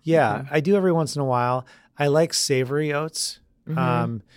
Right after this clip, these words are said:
Speaker 1: I like doing oats with, like, a fried egg and maybe a little bit of bacon in them and some greens and making it like a risotto,
Speaker 2: Mm-hmm.
Speaker 1: uh, using chicken stock or beef stock.
Speaker 2: Okay.
Speaker 1: Um, but I don't do it that often. So there, those k-, sorts of things, and, and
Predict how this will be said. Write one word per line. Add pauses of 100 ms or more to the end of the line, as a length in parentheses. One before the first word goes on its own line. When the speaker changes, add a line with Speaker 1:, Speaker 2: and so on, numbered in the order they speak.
(280)
Speaker 1:
I
like
doing
oats
with,
like,
a
fried
egg
and
maybe
a
little
bit
of
bacon
in
them
and
some
greens
and
making
it
like
a
risotto,
Speaker 2:
Mm-hmm.
Speaker 1:
uh,
using
chicken
stock
or
beef
stock. (440)
Speaker 2:
Okay.
Speaker 1:
Um,
but
I
don't
do
it
that
often.
So
there, (400)
those
k-,
sorts
of
things,
and,
and